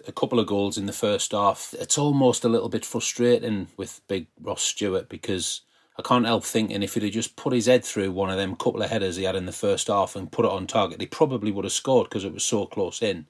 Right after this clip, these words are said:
But with both of the ones that he put, just, he just feathered them just the wrong side of the post. He's trying to guide it right into the corner, you know. Can't criticise the lad, he's, he's had a cracking season. But yeah, it looked like we were at home in the first half, simple as that.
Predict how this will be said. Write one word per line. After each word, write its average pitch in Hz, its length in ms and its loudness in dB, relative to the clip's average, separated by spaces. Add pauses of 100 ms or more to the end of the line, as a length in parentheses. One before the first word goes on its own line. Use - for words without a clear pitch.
But 104 140 0
with 107 200 -4
both 127 300 6
of 110 80 4
the 98 80 2
ones 95 540 0
that 95 120 0
he 98 200 0
put, - 320 -2
just, - 340 -6
he 101 160 -8
just - 220 -4
feathered 107 340 2
them 95 260 -2
just - 220 -6
the 110 80 -4
wrong 101 160 0
side 95 220 0
of 87 40 -2
the 85 60 -6
post. 104 420 0 (200)
He's 104 100 -4
trying 139 220 -2
to 101 80 -6
guide 110 340 4
it 98 100 -6
right 104 300 2
into 104 260 -6
the 92 80 -8
corner, 127 460 4 (140)
you 113 80 -4
know. 95 300 -4 (640)
Can't 113 220 2
criticise - 520 0
the 82 100 -8
lad, 82 240 -2
he's, 90 240 -6
he's 90 220 -8
had 90 100 0
a 82 40 -8
cracking - 420 -4
season. 87 540 -2 (100)
But 107 100 4
yeah, 101 360 8 (380)
it - 140 2
looked 113 200 2
like 90 120 0
we 92 160 0
were 87 120 0
at 76 80 -4
home 92 240 0
in 85 60 -6
the 80 60 -8
first 82 300 -6
half, 85 180 -4
simple 85 300 -4
as 82 80 -10
that. 85 200 -4